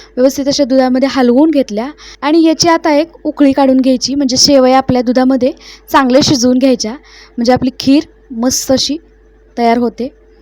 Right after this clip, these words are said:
तर बघा एक दहा मिनटं याला व्यवस्थित असं दुधामध्ये शिजवून घेऊया. यावरती झाकण ठेवते मी पाच मिनटासाठी. तर पाच मिनिटांनी बघा मी झाकण काढलं, तर बघा हळूहळू आपल्या शेवया शिजू लागलेल्या आहेत.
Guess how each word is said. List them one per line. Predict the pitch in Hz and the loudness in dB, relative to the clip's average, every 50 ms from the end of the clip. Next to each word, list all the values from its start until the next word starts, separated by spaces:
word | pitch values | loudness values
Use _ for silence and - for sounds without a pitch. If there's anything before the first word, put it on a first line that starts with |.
| _ _ _ _ - | _ _ _ _ -6
तर | 233 233 | -4 -2
बघा | 226 214 214 220 - - _ _ - | -2 -2 -4 -6 -10 -12 _ _ -16
एक | 247 240 - 226 | -14 -14 -14 -8
दहा | 196 247 220 247 254 | -6 -4 0 0 0
मिनटं | 269 285 277 262 254 240 269 294 - _ _ - | 2 0 0 0 -2 -4 -6 -8 -12 _ _ -6
याला | 233 240 | -4 0
व्यवस्थित | 233 240 247 254 262 262 - 240 277 | 2 2 4 2 2 0 -2 -4 -4
असं | 262 277 262 | -2 -2 -2
दुधामध्ये | 214 240 233 247 247 240 240 233 226 | -2 -2 -2 -2 -2 -2 -4 -6 -4
शिजवून | - 269 240 233 240 240 | -4 -4 -4 -4 -4 -2
घेऊया. | 240 254 240 214 220 262 - - - - - - - - | -2 -2 -4 -4 -6 -10 -14 -20 -20 -20 -20 -20 -8 -2
यावरती | 226 226 233 247 233 - 247 | 0 0 0 0 -2 -4 -6
झाकण | 208 - 277 262 240 - 240 240 247 | -4 -4 -4 -4 -4 -6 -6 -4 -2
ठेवते | 269 269 254 - 226 | -2 -2 -2 -4 -6
मी | 208 214 202 | -8 -8 -8
पाच | - - 220 214 - 220 | -10 -10 -10 -10 -10 -10
मिनटासाठी. | 220 208 190 202 196 - 190 - - 262 302 - _ _ _ _ _ _ _ _ _ _ _ _ _ _ _ _ _ _ _ _ _ _ _ _ _ _ _ _ _ _ _ _ _ _ _ _ _ _ _ _ _ _ _ - | -10 -8 -8 -10 -10 -10 -14 -14 -14 -16 -16 -16 _ _ _ _ _ _ _ _ _ _ _ _ _ _ _ _ _ _ _ _ _ _ _ _ _ _ _ _ _ _ _ _ _ _ _ _ _ _ _ _ _ _ _ -10
तर | 247 | -4
पाच | - 254 247 262 - 269 | -2 0 -2 -2 0 0
मिनिटांनी | 294 285 262 - 262 254 254 | 0 0 0 0 0 -2 -2
बघा | 240 247 226 226 247 | -2 -4 -4 -2 -2
मी | 262 269 247 | 0 0 0
झाकण | 226 269 254 247 233 - 240 240 254 | 0 -2 -4 -4 -4 -4 -4 -4 0
काढलं, | 247 285 277 254 202 208 220 262 339 - - - _ - - - - _ _ _ _ _ _ _ _ _ - | 0 2 0 0 0 -2 -4 -4 -6 -8 -16 -20 _ -20 -20 -20 -20 _ _ _ _ _ _ _ _ _ -8
तर | 233 240 | -6 -2
बघा | 220 247 233 226 233 | -2 -2 0 0 -2
हळूहळू | 262 269 277 254 262 277 277 277 269 | 0 2 4 4 4 4 4 4 2
आपल्या | 269 269 262 254 269 | 2 0 0 0 0
शेवया | - - 302 269 247 247 262 294 | 2 2 2 2 2 2 0 0
शिजू | - - 269 214 247 | -2 -4 -2 -2 0
लागलेल्या | 269 277 269 262 226 240 233 233 240 240 | 0 2 0 0 0 -2 0 0 0 -2
आहेत. | 247 233 226 233 | -2 -4 -4 -6